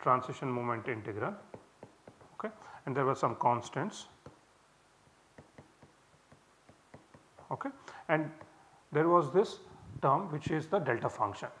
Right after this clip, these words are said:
Now, you see we said that the omega f I plus omega delta and delta omega f I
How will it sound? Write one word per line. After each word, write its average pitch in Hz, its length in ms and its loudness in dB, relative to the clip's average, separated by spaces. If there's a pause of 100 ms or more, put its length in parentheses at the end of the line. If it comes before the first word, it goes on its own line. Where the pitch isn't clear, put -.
(400)
Now, 165 140 8
you 165 60 6
see 196 400 0 (400)
we 160 120 2
said 220 320 6
that - 560 8 (720)
the 156 260 0
omega 180 600 8
f 151 240 0
I 135 280 10 (1200)
plus 127 480 -4
omega 120 560 -2 (340)
delta 117 420 -4 (1040)
and 135 320 0 (2750)
delta 139 400 2 (100)
omega 139 580 2 (260)
f 120 320 -8
I 135 200 0